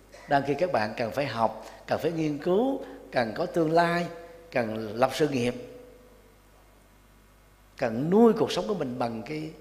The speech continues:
chính mình. Cho nên á, thông tin thị phi, những cái thông tin tào lao đó, tốt nhất là không nên đọc.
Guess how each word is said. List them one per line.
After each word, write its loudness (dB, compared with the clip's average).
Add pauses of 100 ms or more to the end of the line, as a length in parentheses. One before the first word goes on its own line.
(100)
chính -4
mình. -8 (2000)
Cho -6
nên 2
á, -2 (100)
thông -4
tin -2
thị -2
phi, 2 (380)
những -14
cái -6
thông -4
tin -2
tào -2
lao 2
đó, 0 (480)
tốt 4
nhất 8
là -2
không -4
nên -4
đọc. -6